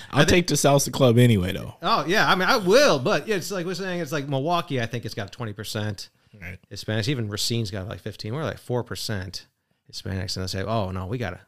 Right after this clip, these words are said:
Speaker 2: we gotta get them in here." So it's like,
Speaker 1: See,
Speaker 2: it's,
Speaker 1: I thought
Speaker 2: it's
Speaker 1: our
Speaker 2: a
Speaker 1: numbers
Speaker 2: wonderful
Speaker 1: were actually larger than that.
Speaker 2: It's not. It's not. It's, uh, at least last, at least that was, I think, the twenty twenty census numbers. I looked it up
Speaker 1: All
Speaker 2: not
Speaker 1: right.
Speaker 2: too long ago. So,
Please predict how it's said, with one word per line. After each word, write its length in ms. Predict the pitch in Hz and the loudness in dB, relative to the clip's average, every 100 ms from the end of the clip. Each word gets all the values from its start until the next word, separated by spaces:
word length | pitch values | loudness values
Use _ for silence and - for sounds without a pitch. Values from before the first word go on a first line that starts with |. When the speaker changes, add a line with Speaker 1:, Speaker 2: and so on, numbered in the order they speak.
| _ | _
Speaker 2:
we 100 | 180 | -14
gotta 100 | 90 | -14
get 180 | 90 92 | -14 -14
them 180 | 98 101 | -14 -8
in 180 | 139 156 | -4 -2
here." 320 | 120 117 110 | 0 -2 -2
So 200 | 123 139 | -4 -4
it's 280 | 131 131 135 | -4 -6 -8
like, 160 | 117 | -8
Speaker 1:
See, 100 | - | -6
Speaker 2:
it's, 160 | 170 285 | -4 -4
Speaker 1:
I 40 | |
thought 100 | - | -2
Speaker 2:
it's 80 | 233 | 0
Speaker 1:
our 40 | 190 | 2
Speaker 2:
a 40 | |
Speaker 1:
numbers 200 | 185 175 | 2 2
Speaker 2:
wonderful 200 | 180 156 | 2 2
Speaker 1:
were 60 | 156 | 0
actually 320 | 170 - 147 | -2 -2 -4
larger 400 | 123 147 139 104 | -4 -6 -6 -8
than 160 | 95 95 | -10 -12
that. 260 | 92 85 117 | -12 -14 -16
Speaker 2:
It's 180 | - | -18
not. 480 | 85 85 107 92 90 | -14 -8 -6 -6 -8
It's 180 | 104 - | -10 -10
not. 300 | 98 101 104 | -8 -8 -10
It's, 260 | 95 - 101 | -12 -10 -8
uh, 200 | 98 92 _ _ _ _ _ - | -6 -8 _ _ _ _ _ 0
at 40 | |
least 180 | 165 151 | 0 2
last, 200 | 135 - | -2 -4
at 320 | 127 - 131 | -8 -10 -10
least 260 | 156 170 - | -8 -6 -6
that 140 | 143 | -6
was, 140 | 120 | -6
I 80 | 110 | -8
think, 180 | 95 135 | -10 -12
the 80 | 95 | -12
twenty 260 | - 110 98 | -8 -6 -6
twenty 260 | 107 107 | -4 -4
census 580 | - 113 107 117 113 - | -2 -4 -4 -6 -6 -8
numbers. 520 | 113 110 110 101 - _ _ | -4 -4 -4 -6 -12 _ _
I 100 | 113 | -2
looked 180 | 117 107 | -2 -2
it 100 | 95 | -4
up 240 | 90 90 _ _ _ _ _ | -4 -6 _ _ _ _ _
Speaker 1:
All 100 | 139 | -8
Speaker 2:
not 80 | 139 120 | -6 -6
Speaker 1:
right. 60 | 107 | -6
Speaker 2:
too 120 | 123 | -8
long 280 | 104 98 90 | -8 -8 -12
ago. 360 | 87 87 87 92 | -14 -14 -14 -10
So, 380 | - 110 98 | -4 -2 -2